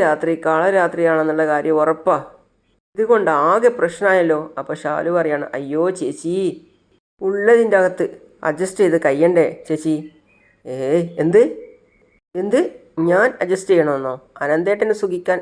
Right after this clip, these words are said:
ഞാൻ അഡ്ജസ്റ്റ് ചെയ്യാനോ?" അപ്പോൾ ചെറിയമ്മ പറയാണ്, "ഹാ, ഇന്ന് നടവാതിക്കൽ കിടക്കാം, കിടക്കാം, നാളെ പെരുവഴിയിൽ കിടക്കേണ്ടി വന്നാലോ?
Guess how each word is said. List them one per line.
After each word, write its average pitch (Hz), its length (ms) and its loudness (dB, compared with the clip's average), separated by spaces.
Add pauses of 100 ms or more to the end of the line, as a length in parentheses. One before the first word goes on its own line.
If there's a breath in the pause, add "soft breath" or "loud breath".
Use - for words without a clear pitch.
ഞാൻ 175 300 0
അഡ്ജസ്റ്റ് 165 340 -6
ചെയ്യാനോ?" 123 260 0 (760)
അപ്പോൾ 170 140 -6
ചെറിയമ്മ 180 400 2
പറയാണ്, 180 320 -2 (400)
"ഹാ, 269 120 2 (420)
ഇന്ന് 156 240 0
നടവാതിക്കൽ 175 600 2
കിടക്കാം, 165 400 0
കിടക്കാം, 151 340 -2 (420 soft breath)
നാളെ 139 340 0
പെരുവഴിയിൽ 165 480 2
കിടക്കേണ്ടി 185 440 0
വന്നാലോ? 190 320 0